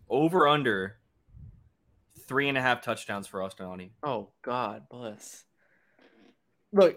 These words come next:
Speaker 2: oh, he-, I found something interesting. I don't remember what it was, but it basically was a stat that indicated North Texas is starting to be a little bit more,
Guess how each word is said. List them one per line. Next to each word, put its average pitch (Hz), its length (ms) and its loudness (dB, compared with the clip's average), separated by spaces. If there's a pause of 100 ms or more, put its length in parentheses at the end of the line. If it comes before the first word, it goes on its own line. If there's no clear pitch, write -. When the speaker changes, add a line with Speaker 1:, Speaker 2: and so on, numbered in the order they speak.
Speaker 2:
oh, 180 120 8
he-, 147 240 2
I 170 80 4
found 196 260 4
something 147 240 2
interesting. 123 380 -2
I 117 80 4
don't 151 100 6
remember 139 180 4
what 123 140 4
it 117 80 0
was, 110 260 2 (240)
but 143 120 6
it 143 120 6
basically 170 340 2
was 147 180 2
a 123 40 -8
stat 127 320 2
that 120 220 0
indicated 123 560 -4
North 123 160 -6
Texas - 320 -4
is 110 140 -12
starting 113 320 0
to 113 120 -12
be 110 140 -4
a 107 80 2
little 110 160 0
bit 107 160 -4
more, 104 460 -2